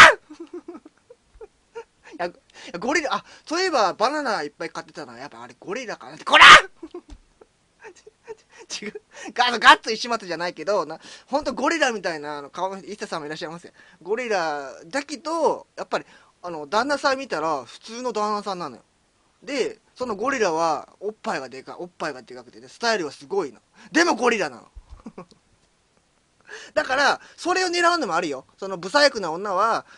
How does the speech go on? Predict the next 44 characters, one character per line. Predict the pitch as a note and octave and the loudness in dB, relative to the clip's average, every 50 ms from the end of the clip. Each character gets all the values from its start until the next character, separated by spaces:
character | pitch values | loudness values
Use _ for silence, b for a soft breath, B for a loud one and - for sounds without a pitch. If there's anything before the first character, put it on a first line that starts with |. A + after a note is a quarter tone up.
| B B | B B
あ | B - F3 | B -8 -6
の | F3 E3+ E3+ E3+ E3 E3 D#3+ | -6 -6 -6 -6 -6 -6 -6
ー、 | |
ま | E3+ G#3 G3+ | -2 0 0
あ、 | F#3 | 2
い | F#3+ | 2
ろ | G#3 G#3+ | 0 0
ん | G#3+ | 0
な | A3+ A3 | -2 -4
男 | A3 G#3+ B3+ B3 C4 | -2 -4 -2 -2 -2
に | B3 A3 F3+ | -2 -2 -4
こ | - E3 | -4 -4
う | D3+ | -4
や | D3+ | -2
ら | D#3+ E3+ | -4 -6
し | F3+ - | -6 -8
て | F3+ | -10
あ | E3+ | -10
げ | E3+ F3+ | -8 -10
る | F3+ | -12
け | F3 - A#2 | -12 -10 -8
ど、 | G3 A3 F#3 B2 - - | -6 -6 -6 -6 -10 -14
ね、 | - D#3+ G#3 C4 b b b b | -14 -12 -12 -12 b b b b
あ | - D3+ C#3 | -14 -12 -12
の | C3+ C3+ C3+ C3 B2 B2 B2+ B2 A#2+ A#2 A#2+ A#2+ A#2+ A#2 G2+ F2+ E2+ E2 _ | -12 -12 -14 -16 -18 -18 -18 -18 -18 -18 -18 -18 -18 -18 -18 -20 -20 -20 _
ー、 | A1+ C#2+ _ _ _ _ _ _ _ _ _ _ - - | _ _ _ _ _ _ _ _ _ _ _ _ -12 -10
「今 | A3 F3 D3+ D3 D3 | -8 -8 -8 -10 -10
日 | - | -12
は | D3 - D#3 | -12 -8 -8
安 | E3+ E3 E3+ | -8 -8 -8
全 | F3 G3+ G3 E3+ | -10 -12 -12 -10
日 | D#3 | -10
よ」 | E3 F#3 | -10 -12
っ | F#3 _ | -12 _
つ | - - | -20 -20
っ | _ | _
て、 | - D#3+ F#3 F3+ | -10 -8 -8 -8
あ | D3+ C#3 | -8 -10
の、 | B2+ | -12
仲 | B2 C3+ C#3 - D3+ | -14 -16 -14 -12 -12
出 | D#3+ D#3+ | -12 -12
し | D#3 D#3 | -14 -16
し | E3 - | -20 -14
て、 | - C4 A3+ D#3 | -10 -8 -8 -8